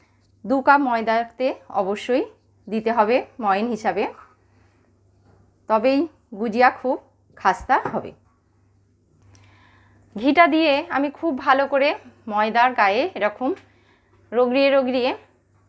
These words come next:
ম্যাসেজ করার মতো মিক্স করে নিয়েছি। এরকমভাবেই মিক্স করতে হবে। এই যে দেখতে পাচ্ছেন পুরো একটা ডেলা বা-, হয়ে যাবে, এটা প্রেসার দিয়ে ভাঙতে হবে, তবেই বোঝা যাবে ময়দায়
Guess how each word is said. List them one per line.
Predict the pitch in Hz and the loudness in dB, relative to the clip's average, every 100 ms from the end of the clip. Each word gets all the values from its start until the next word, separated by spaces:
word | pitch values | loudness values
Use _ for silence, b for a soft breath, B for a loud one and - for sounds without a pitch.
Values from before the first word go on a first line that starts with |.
| _ _ _ _ _ _ _ _ _ _ _ _ _ _ _ 220 | _ _ _ _ _ _ _ _ _ _ _ _ _ _ _ 0
ম্যাসেজ | 214 214 262 - | 0 2 -2 0
করার | 240 240 | 0 2
মতো | 240 233 277 466 - | 0 -2 -2 -4 -4
মিক্স | 233 220 - | -4 -4 -4
করে | 220 214 | -4 -2
নিয়েছি। | 214 214 214 285 427 - b b b b _ _ _ _ _ _ _ _ | 0 -4 -4 -6 -6 -14 b b b b _ _ _ _ _ _ _ _
এরকমভাবেই | - 233 254 269 262 226 415 - | -2 -2 0 -2 0 -2 -4 -6
মিক্স | 247 240 - | -8 -8 -8
করতে | 240 247 | -8 -4
হবে। | 254 220 294 | -2 0 -2
এই | 247 | -2
যে | 233 | -2
দেখতে | 220 220 | -2 -2
পাচ্ছেন | 240 233 - 330 - b b b b _ _ _ _ _ | -2 -2 -4 -8 -8 b b b b _ _ _ _ _
পুরো | 254 | 0
একটা | 269 233 254 | 0 0 0
ডেলা | 240 190 214 | 2 4 4
বা-, | 226 226 196 208 220 | 2 0 -2 -10 -2
হয়ে | 247 | 0
যাবে, | 240 233 | 0 0
এটা | 349 220 240 349 - _ _ _ _ _ | -2 -4 -4 -4 -8 _ _ _ _ _
প্রেসার | 247 254 302 240 | -4 0 0 0
দিয়ে | 226 247 | 0 0
ভাঙতে | 427 240 160 - | 0 -4 -6 -8
হবে, | 190 147 151 - b b | -10 -10 -10 -18 b b
তবেই | 254 262 302 | 2 2 0
বোঝা | 277 277 | 0 0
যাবে | 269 262 330 - _ _ _ - | 0 0 -2 -4 _ _ _ -2
ময়দায় | 214 208 233 | 0 4 4